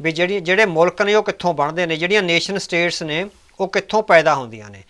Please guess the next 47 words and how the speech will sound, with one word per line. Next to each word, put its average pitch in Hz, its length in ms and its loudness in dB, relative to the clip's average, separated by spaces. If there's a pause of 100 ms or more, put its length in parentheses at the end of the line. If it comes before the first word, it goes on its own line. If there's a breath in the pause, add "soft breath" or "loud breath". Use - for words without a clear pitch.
(360 soft breath)
ਉਹਦੇ 233 280 4
ਵਿੱਚ 240 220 -2
ਫਿਰ 214 160 0
ਉਹ 226 180 2
ਬਹੁਤ 214 300 2
ਗਹਿਰ 190 300 2
ਗੰਭੀਰ 226 340 -2
ਕਿਤਾਬ 139 400 0
ਹੈਗੀ 139 280 -4
ਆ। 196 60 2
ਨੇਸ਼ਨ 175 400 -2
ਸਟੇਟਸ 175 440 -4
ਦੀ 180 240 2
ਜਿਹੜੀ, 175 220 -4
ਜਿਹੜੀ 185 220 -4
ਕ੍ਰੀਏਸ਼ਨ 175 520 -2
ਹੋਈ 151 280 -6
ਆ, 117 120 -6 (380 soft breath)
ਉਹ 214 120 0
ਨੇਸ਼ਨ 185 320 0
ਸਟੇਟਸ 185 380 -2
ਦੀ 196 140 -2
ਕ੍ਰੀਏਸ਼ਨ 180 640 -4
ਦੇ 196 120 -2
ਸੰਦਰਭ 190 420 0
ਵਿੱਚ 165 160 -8
ਉਹਨਾਂ 175 260 -4
ਨੇ 170 220 -2 (420 soft breath)
ਬਹੁਤ 208 480 2
ਹੀ, 220 140 -4
ਬਹੁਤ 208 340 0
ਡੂੰਘਾ 214 460 2
ਜਿਹੜਾ 220 180 2
ਥੀਸਿਸ 151 420 -6
ਆ 160 60 4
ਉਹ 180 80 4
ਦਿੱਤਾ 139 280 -6
ਹੈਗਾ। 139 340 0 (340 soft breath)
ਉਸ 208 260 0
ਥੀਸਿਸ 202 380 -4
ਵਿੱਚ 220 240 -6
ਉਹ 220 180 0
ਇੱਕ 202 180 -2
ਗੱਲ 202 200 4
ਕਰਦੇ 143 340 0
ਹੈਗੇ 180 260 0
ਆ, 226 160 6